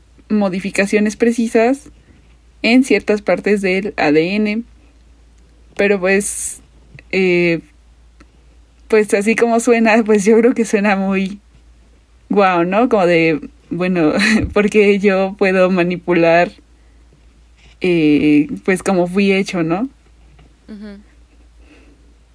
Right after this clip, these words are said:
Speaker 1: Eh, pues, y, pues, una de las técnicas para esto que ha surgido en los últimos años, pues, está del crispr, que probablemente la hayan escuchado en alguna noticia.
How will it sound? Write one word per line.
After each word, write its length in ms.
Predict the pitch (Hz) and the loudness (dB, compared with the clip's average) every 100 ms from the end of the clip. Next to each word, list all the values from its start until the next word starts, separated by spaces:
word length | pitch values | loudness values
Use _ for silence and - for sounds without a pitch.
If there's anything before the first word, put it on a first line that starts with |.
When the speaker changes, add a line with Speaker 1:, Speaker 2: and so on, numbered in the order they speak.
| _ _ _ _ _ _ _ _ _ _ _ _ - _ - | _ _ _ _ _ _ _ _ _ _ _ _ -20 _ -10
Speaker 1:
Eh, 240 | 190 180 | -6 -4
pues, 120 | - 165 | 0 -2
y, 120 | 175 | -2
pues, 200 | 180 196 | -4 0
una 180 | 220 233 | 2 2
de 100 | 190 | 2
las 160 | 185 | 0
técnicas 420 | 196 190 196 214 | -2 -2 -4 -6
para 200 | - 170 | -2 0
esto 340 | 175 196 196 202 | 0 -2 -6 -4
que 220 | 175 165 | 0 0
ha 100 | 180 | 0
surgido 560 | - 196 190 185 185 185 | -4 -6 -6 -4 -2 -2
en 140 | 170 | -2
los 200 | 170 - | -2 -4
últimos 400 | 180 190 190 202 | -6 -4 -4 -4
años, 360 | 196 202 220 - | -2 -2 -2 -2
pues, 200 | 170 185 | -4 -4
está 280 | - 180 | -6 0
del 240 | 175 170 170 | 0 0 -4
crispr, 580 | 202 202 - 196 214 277 | -4 -4 -2 -2 0 -2
que 240 | 180 170 | -2 -4
probablemente 720 | - 151 160 165 165 170 170 | 0 0 2 2 0 0 -2
la 120 | 165 165 | 0 0
hayan 220 | 165 170 | 0 -4
escuchado 460 | 170 190 - 180 | -6 -10 -4 0
en 100 | 165 | 0
alguna 340 | 156 156 160 165 | 0 0 0 -2
noticia. 580 | 175 208 208 208 208 | -2 -4 -2 -4 -4